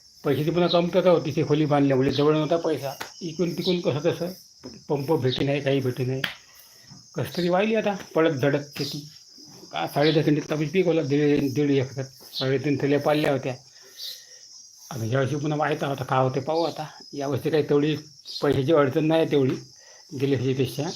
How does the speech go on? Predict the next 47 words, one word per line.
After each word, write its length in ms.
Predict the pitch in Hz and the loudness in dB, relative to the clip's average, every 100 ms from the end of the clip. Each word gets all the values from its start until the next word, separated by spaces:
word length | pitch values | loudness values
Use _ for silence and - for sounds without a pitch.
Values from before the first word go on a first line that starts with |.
| - - - - - | -12 -18 -20 -14 -4
तरी 100 | 151 | -2
पण 140 | 175 | 0
आहेच. 240 | 139 165 180 - - - - - - - - - - | 4 4 2 -4 -18 -20 -20 -20 -20 -20 -20 -16 -10
आता 120 | 147 | -6
बोर 240 | 127 151 156 | 0 4 6
बंद 200 | 170 156 | 4 4
झालं, 220 | 160 165 | 4 4
हा, 140 | 151 | 4
बहिणीचं, 440 | 127 147 147 135 185 - - - - - - - - | 4 4 4 0 -4 -8 -20 -20 -20 -20 -20 -20 -6
हा 140 | 139 | 0
एक 180 | 160 - | 0 2
फोन 180 | 170 165 | 2 4
घेतला 260 | 147 165 156 | 2 2 2
होता 160 | 151 | 2
पुन्हा, 280 | 165 156 175 - - 151 | 0 -2 -2 -6 -6 -4
तरी 160 | 156 | -2
अडचण 380 | 170 156 139 175 | 0 0 2 2
गेलीच. 380 | 135 135 180 - | 2 2 0 -2
पण 160 | 190 180 | -2 -2
गेल्या 260 | 139 175 202 | 4 6 6
इथली 340 | 196 196 190 | 6 2 2
वर्षी 340 | 160 175 175 | 4 4 4
इथली 300 | 190 185 196 | 0 2 2
अडचण 380 | - 165 160 170 | 6 4 4 2
काही 240 | 170 165 165 | 4 2 2
तेवढी 200 | 143 131 | 2 2
नाही 140 | 113 | 0
आहे. 80 | 107 - - - - - _ - | -4 -12 -20 -20 -20 -20 _ -6
हे 60 | 160 | -4
आपलं 200 | 160 180 | 0 0
कसं 200 | 165 170 | 0 0
आहे, 380 | 185 190 - 113 | -2 -6 -12 -2
बी 180 | 160 160 | 0 0
बियाणे 320 | 143 160 156 | 4 4 4
घ्यायला 200 | 139 156 | 2 2
पैसा 280 | 151 131 139 | 2 2 2
आहे, 460 | 131 180 - 135 | 0 -4 -10 -6
गेल्या 200 | 127 147 | 0 2
वर्षी 220 | 139 160 | 2 2
लोकांचे 320 | 143 143 156 170 | 2 2 0 0
पैसे 300 | 160 135 160 | 0 0 0
मागून 300 | 139 151 185 | 0 -2 -4
बी 360 | 127 151 156 | -4 -2 -2
बियाणे 220 | 127 143 139 | 0 0 2
मला 160 | 139 | 0
घ्यायला 260 | 143 123 131 | -2 0 0
लागलं, 200 | 113 | -2